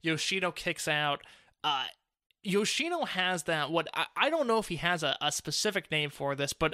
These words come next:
I always call it the baseball lariat, where Yoshino basically looks like a center fielder who comes up and throws, and he just throws the meanest clothesline at guys.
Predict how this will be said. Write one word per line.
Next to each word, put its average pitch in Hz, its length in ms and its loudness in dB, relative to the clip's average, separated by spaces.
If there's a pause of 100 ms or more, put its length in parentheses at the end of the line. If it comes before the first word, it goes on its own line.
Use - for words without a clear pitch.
(140)
I 180 160 4
always 247 300 2
call 202 140 2
it - 60 -2
the 202 80 2
baseball 180 600 0
lariat, 185 480 0 (240)
where 143 480 0 (220)
Yoshino 226 480 2
basically 190 480 -2
looks 170 260 0
like 175 100 2
a 147 60 2
center 185 380 0
fielder 175 380 0
who 151 100 -6
comes 180 340 -2
up 170 160 0
and 147 100 -4
throws, 165 640 0
and 151 80 -2
he 147 80 -2
just - 360 -2
throws 202 500 0
the 143 160 2
meanest 190 760 -2
clothesline 170 540 0
at 143 140 -2
guys. 135 500 -2